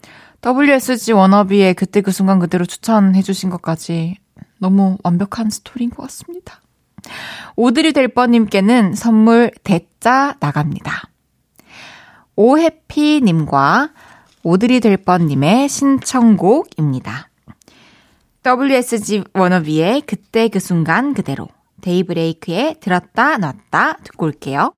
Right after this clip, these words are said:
더블유에스지 워너비의 그때 그 순간 그대로,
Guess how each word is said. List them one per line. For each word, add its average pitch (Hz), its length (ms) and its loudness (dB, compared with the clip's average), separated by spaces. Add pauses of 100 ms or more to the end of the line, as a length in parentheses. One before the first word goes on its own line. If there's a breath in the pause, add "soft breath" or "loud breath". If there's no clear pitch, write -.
(100)
더블유에스지 254 840 2
워너비의 160 1080 0
그때 220 540 0
그 196 120 -4
순간 180 560 0
그대로, 151 480 -2